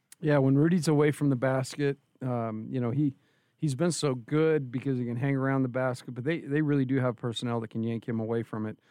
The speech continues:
Um, you know, you saw even Ibaka early getting some shots from three. Uh, so th-, they're smart. They're gonna attack that.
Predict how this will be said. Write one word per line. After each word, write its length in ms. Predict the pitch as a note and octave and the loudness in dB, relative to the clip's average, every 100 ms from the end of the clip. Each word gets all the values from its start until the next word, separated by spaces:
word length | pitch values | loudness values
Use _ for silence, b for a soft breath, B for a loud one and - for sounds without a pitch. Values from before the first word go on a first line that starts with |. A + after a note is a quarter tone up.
| b b b | b b b
Um, 480 | A#2+ A2+ A2 G#2+ A#2 - | -4 -2 -2 -4 -6 -4
you 80 | |
know, 80 | A#2+ | -2
you 120 | A#2 | -2
saw 220 | G#2 C#3+ C3 | 0 0 0
even 300 | C3+ C3 B2 | 0 0 0
Ibaka 440 | A2 A#2+ B2+ - | 0 -2 -2 -2
early 340 | A2+ B2 B2 | -4 -4 -2
getting 220 | A2+ A#2 A#2+ | -2 -4 -6
some 180 | - | -6
shots 520 | A#2 - A2+ A2+ - - b b | -6 -4 -4 -4 -8 -14 b b
from 220 | _ B2+ A2+ | _ -4 -4
three. 440 | - C3 C#3 A#2 b b b b | -2 0 0 -2 b b b b
Uh, 260 | B2 A#2 A#2 | -2 0 0
so 240 | - D3 | -2 -2
th-, 140 | D3 G#3 | 0 -2
they're 160 | E3 F3 | -2 -2
smart. 400 | - D3 D3+ E3 | 0 2 2 0
They're 100 | C#3+ | -2
gonna 240 | D3 B2+ | 2 2
attack 420 | A#2+ C3 C3+ C3 | 0 0 0 0
that. 260 | A#2 A#2 | -4 -6